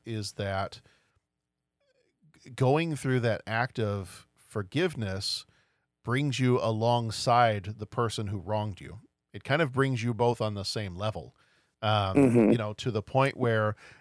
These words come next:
Speaker 1: even if that person did something truly terrible in this movie, he, he got his
Speaker 2: Mm-hmm.
Speaker 1: wife killed. You know,
Speaker 2: Mm-hmm.
Speaker 1: I, I can't imagine how I would feel if I met someone that I knew was,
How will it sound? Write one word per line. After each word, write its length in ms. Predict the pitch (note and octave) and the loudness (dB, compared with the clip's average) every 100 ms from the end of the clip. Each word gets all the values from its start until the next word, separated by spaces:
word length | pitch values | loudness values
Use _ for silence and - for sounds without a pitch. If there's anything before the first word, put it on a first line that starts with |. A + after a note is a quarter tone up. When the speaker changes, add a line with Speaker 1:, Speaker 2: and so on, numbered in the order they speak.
| _ | _
Speaker 1:
even 420 | - C#3 D#3 D#3+ - | -4 -2 2 0 -2
if 540 | A#2+ C3 A2 - - _ | 0 2 0 -4 -18 _
that 300 | A#2+ A2 - | -6 -6 -4
person 480 | - B2 - B2 G#2 | -2 -2 -2 -4 -4
did 260 | A#2 A#2+ | -4 -4
something 460 | G#2+ A#2 G2+ G#2+ G2 | -4 -6 -6 -8 -8
truly 480 | - - D3+ F3 C#3+ | -10 -4 -2 0 -2
terrible 540 | C3 B2+ G#2 D#2+ E2 - _ - | 2 2 2 -4 -14 -18 _ -8
in 140 | C#3+ | -4
this 200 | B2+ C3+ | 0 0
movie, 380 | C3+ D#3 G2 F2 _ _ _ _ _ _ _ | 0 -2 -4 -12 _ _ _ _ _ _ _
he, 320 | B2 D#3+ F#3 _ | -6 -6 -6 _
he 200 | - A2+ | -4 4
got 160 | A#2+ E3 | 6 6
his 120 | A2 | 6
Speaker 2:
Mm-hmm. 0 | |
Speaker 1:
wife 240 | C3+ D#3+ | 6 4
killed. 320 | - F2 D2 - _ _ _ _ _ _ _ _ | -2 -10 -10 -18 _ _ _ _ _ _ _ _
You 120 | - B2+ | 6 8
know, 180 | A#2+ | 8
Speaker 2:
Mm-hmm. 80 | A#2+ C3 _ - | 6 4 _ -10
Speaker 1:
I, 140 | G#2 - | -10 -4
I 80 | C3+ | -6
can't 280 | - E3 C3 | -2 -2 -2
imagine 720 | A#2 C#3+ F3+ D3+ G2 E2+ F2+ - | 0 0 0 -2 -4 -8 -14 -12
how 260 | - B2+ | 2 6
I 120 | A#2 A#2 | 6 4
would 200 | A2 G2 | 0 -4
feel 300 | D3+ D3+ B2 | -2 0 2
if 80 | |
I 120 | G#2 G#2+ | 2 0
met 300 | A2+ C3 - | 0 0 0
someone 380 | D3 A#2 A2+ | -2 0 0
that 120 | A2 G2+ | 0 -2
I 100 | G#2+ | -2
knew 320 | A2 B2 C3 | -6 -4 -4
was, 420 | A2 G2+ F#2+ | -4 -6 -6